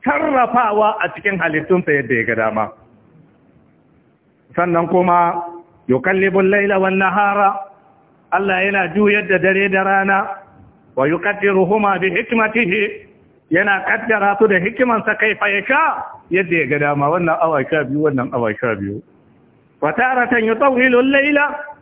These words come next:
wani lokaci daren sai ya jaki, ya wuce awa sha biyu. Wa yuqassiru an-nahara,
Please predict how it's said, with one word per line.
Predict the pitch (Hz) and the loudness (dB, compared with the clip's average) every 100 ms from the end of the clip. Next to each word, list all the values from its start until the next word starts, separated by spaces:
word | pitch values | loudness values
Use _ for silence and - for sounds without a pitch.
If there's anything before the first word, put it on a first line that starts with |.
| - | -2
wani | 202 | 0
lokaci | 233 240 214 202 202 | 2 2 0 -2 0
daren | 202 202 196 | 2 0 0
sai | 196 | 0
ya | 180 | 0
jaki, | 156 175 175 143 131 | 0 0 -2 -4 -2
ya | 151 | 0
wuce | 180 175 | 0 0
awa | 156 156 135 | 0 0 0
sha | 143 127 | -2 0
biyu. | 110 110 120 _ _ _ _ | -2 -4 -6 _ _ _ _
Wa | 135 165 | -2 0
yuqassiru | 202 277 262 269 247 | 0 -2 0 0 2
an-nahara, | 254 254 240 254 302 294 302 294 - | 2 2 2 2 0 2 0 -2 -10